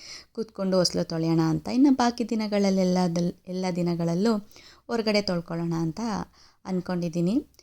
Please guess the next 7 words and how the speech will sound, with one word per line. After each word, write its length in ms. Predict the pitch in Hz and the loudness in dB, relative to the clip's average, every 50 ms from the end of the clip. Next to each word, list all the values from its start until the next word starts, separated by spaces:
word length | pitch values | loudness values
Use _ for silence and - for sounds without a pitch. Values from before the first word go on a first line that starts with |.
| _ _ _ _ - | _ _ _ _ -4
ನೋಡೋಣ 300 | 262 262 247 240 226 220 | -2 0 2 4 6 6
ಯಾವ 260 | 214 202 196 185 190 | 6 6 8 8 8
ರೀತಿ 500 | 190 190 190 - - - 190 190 190 190 | 6 6 2 0 -4 -10 -10 -6 -4 -2
ಒಂದು 280 | 185 180 180 175 170 175 | 0 0 2 4 4 4
ರಿಸಲ್ಟ್ 380 | 170 175 165 - 180 175 175 - | 4 4 4 4 2 0 0 0
ಸಿಗುತ್ತೆ 420 | - 175 165 170 170 170 - 165 | -2 -4 -2 -2 -2 -2 -4 -6
ಅಂತ. 480 | 160 160 160 160 160 160 160 156 - | -4 -4 -2 -2 -2 -2 -4 -6 -8